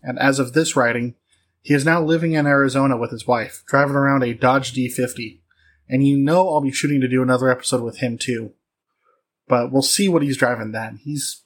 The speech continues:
had a lot of cars. Uh, Tony C's with the Diesel Rabbit from a year ago. He now has his own Volkswagen Westfalia running around. And with my friend Jay Foster, California bound in his bus,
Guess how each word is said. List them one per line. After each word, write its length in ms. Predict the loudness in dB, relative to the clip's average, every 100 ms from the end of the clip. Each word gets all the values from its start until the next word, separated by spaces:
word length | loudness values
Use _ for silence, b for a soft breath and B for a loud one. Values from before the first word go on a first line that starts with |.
| -4
had 180 | 0 2
a 40 |
lot 200 | 2 0
of 80 | -2
cars. 500 | -10 -12 -12 -14 _ _ _ _ _ _ _ _ _ 0
Uh, 200 | 0 0
Tony 320 | 0 0 2
C's 400 | -2 -2 -2 -2
with 160 | 0 2
the 400 | 2 2 0 -2
Diesel 300 | -4 0 2
Rabbit 400 | 2 2 -2 -2
from 640 | 0 0 0 -4 -6 -6 _ -6
a 100 | -2
year 220 | 2 2
ago. 320 | 2 -2 -2 -8 _ _ _ _ _ _ _ b b b b b
He 180 | 0 2
now 180 | 4 2
has 220 | 0 0
his 160 | 0
own 180 | 0 0
Volkswagen 520 | 0 -2 0 0 2
Westfalia 560 | 0 -2 0 0 0 -2
running 240 | -2 -4
around. 400 | -4 -4 -4 -6 -14 _ _ _ _ _ _ _ _ -2
And 140 | 2
with 140 | 2
my 100 | 0
friend 320 | 0 0 0 2
Jay 160 | 0
Foster, 640 | 2 2 0 0 0 0 -2
California 560 | 0 2 2 0 0 0
bound 380 | 0 0 -2 -2
in 160 | -2
his 180 | 0 0
bus, 500 | 2 0 -2 -8 -10